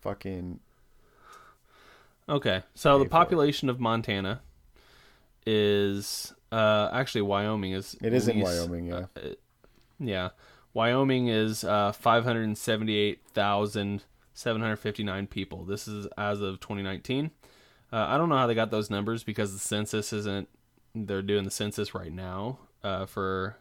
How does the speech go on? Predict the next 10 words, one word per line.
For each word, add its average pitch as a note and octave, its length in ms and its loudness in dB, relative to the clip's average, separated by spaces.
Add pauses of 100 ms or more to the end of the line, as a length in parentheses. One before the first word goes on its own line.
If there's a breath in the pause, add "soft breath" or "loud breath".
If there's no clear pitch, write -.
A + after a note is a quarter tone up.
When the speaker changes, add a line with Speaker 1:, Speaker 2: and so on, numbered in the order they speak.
(160)
Speaker 2:
for - 160 -10
the F#2+ 80 -8
states, - 640 -6
twenty G#2 240 -6
twenty. G#2+ 360 -6 (640 loud breath)
Um, G2+ 600 0 (1040 loud breath)
Montana A2+ 540 0
has G#2 480 2
one A2+ 360 -2
point A2 540 -2